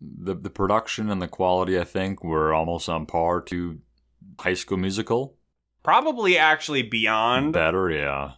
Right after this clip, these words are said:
Speaker 2: I don't think the first movie, the first Camp Rock, it was maybe, like, even lesser, lower quality than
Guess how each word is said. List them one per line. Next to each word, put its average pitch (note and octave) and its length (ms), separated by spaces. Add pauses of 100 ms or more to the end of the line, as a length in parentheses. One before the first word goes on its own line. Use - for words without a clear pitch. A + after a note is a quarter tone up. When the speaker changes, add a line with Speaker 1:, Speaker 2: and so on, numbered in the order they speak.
Speaker 2:
I D3+ 120
don't G3 100
think F#3+ 180
the D3+ 60
first C#3 420
movie, E3 640
the C3 140
first C#3 280
Camp D3 260
Rock, C#3+ 360 (560)
it D#3 100
was D#3+ 140
maybe, D3+ 260
like, B2+ 240 (140)
even C3+ 320
lesser, B2 500
lower C3+ 420
quality B2 460
than G#2 300